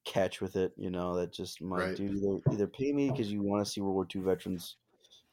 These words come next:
Speaker 1: go back overseas, not pay me, but donate, or not, like, I don't wanna pump your wristwatches or your hand cream, you know what I mean? <laughs> So
Speaker 2: Right. Come on, Tom
Speaker 1: Why?
Speaker 2: Hanks.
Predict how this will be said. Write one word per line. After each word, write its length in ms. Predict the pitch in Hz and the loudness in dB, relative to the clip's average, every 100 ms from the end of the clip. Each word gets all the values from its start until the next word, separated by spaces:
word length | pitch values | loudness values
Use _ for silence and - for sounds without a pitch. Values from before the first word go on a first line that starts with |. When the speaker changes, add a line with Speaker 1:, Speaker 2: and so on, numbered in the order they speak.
| - | 0
Speaker 1:
go 100 | 101 | 4
back 260 | 101 98 95 | 8 8 6
overseas, 840 | 92 95 85 90 87 87 - - _ _ _ - | 2 2 2 2 2 -2 -6 -8 _ _ _ 0
not 220 | 120 117 | 2 2
pay 220 | - 104 | 2 2
me, 140 | 92 85 | 4 2
but 200 | 92 85 | 0 4
donate, 500 | 104 95 87 87 - _ _ - - _ _ | 6 6 4 0 -2 _ _ -20 -20 _ _
or 140 | - 87 | 0 4
not, 280 | 92 98 - | 6 4 4
like, 180 | 95 | 2
I 120 | - 95 | 4 4
don't 100 | 98 | 4
wanna 160 | 98 | 4
pump 320 | 85 - 95 | 2 0 0
your 360 | 95 92 90 82 _ _ _ _ _ - - - - _ _ - | 2 2 2 0 _ _ _ _ _ -20 -20 -20 -20 _ _ 0
wristwatches 960 | 98 92 82 95 95 - 95 92 90 | 2 2 6 8 8 6 2 2 2
or 160 | 90 85 | 2 4
your 420 | 85 80 80 73 _ _ _ _ - - - - - | 2 2 0 -4 _ _ _ _ -20 -20 -20 -12 -2
hand 320 | 101 98 90 | 2 4 2
cream, 360 | 98 85 82 85 - - | 0 0 0 -4 -12 -8
you 80 | - | -2
know 80 | 95 | 2
what 80 | 95 | 2
I 40 | |
mean? 320 | 92 92 95 | 2 2 2
<laughs> 0 | |
So 600 | 98 - - - 95 82 - _ _ _ _ - | 0 0 -2 0 0 -2 -12 _ _ _ _ 0
Speaker 2:
Right. 380 | 113 98 98 104 - _ - - - - - - - | 4 6 6 4 0 _ -20 -20 -20 -20 -20 -20 4
Come 140 | - 147 | 10 12
on, 120 | 123 | 12
Tom 220 | 147 98 | 12 12
Speaker 1:
Why? 20 | |
Speaker 2:
Hanks. 220 | 98 92 | 12 6